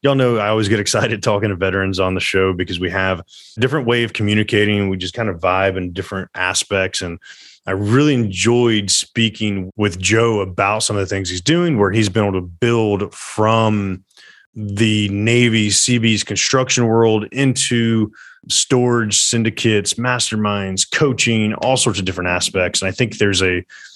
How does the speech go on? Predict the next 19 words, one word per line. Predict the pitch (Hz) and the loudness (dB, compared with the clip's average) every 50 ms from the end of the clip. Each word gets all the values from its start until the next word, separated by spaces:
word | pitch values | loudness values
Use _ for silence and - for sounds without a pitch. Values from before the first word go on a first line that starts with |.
| - _ - | -16 _ -6
a | 101 95 | -6 -2
ton | - 135 143 151 | 0 0 0 0
of | 135 - - - | -2 -4 -2 -2
power | - 107 101 107 110 110 107 98 95 95 - | 0 0 2 2 2 2 2 2 2 0 -2
in | - 101 101 101 98 | 0 0 0 2 2
his | 95 104 104 104 92 92 90 | 2 2 2 2 0 -2 0
lessons | 101 98 98 - - 98 95 | 0 0 0 0 -2 -2 -4
from | - - - 95 95 | -4 -2 -2 -2 -2
the | 90 | 0
battlefield | 85 98 92 92 92 - 95 85 | 0 0 0 0 0 -2 -2 -2
to | 92 90 | -2 -2
the | 87 | -2
boardroom. | 85 92 92 90 87 90 87 87 90 - - | -2 0 0 0 0 0 -2 -2 -4 -4 -4
If | - 113 101 | -4 -4 -2
you | - 104 | -2 -2
didn't | 101 117 131 151 147 | 0 0 0 0 0
catch | 135 165 151 160 - | 0 -2 -2 -2 0
Monday's | - 98 95 92 90 85 92 | 0 0 2 2 0 0 -2
episode, | 90 85 - 92 - - - 87 85 85 85 85 | -4 -4 -2 -2 -2 -2 0 0 -2 -2 -4 -6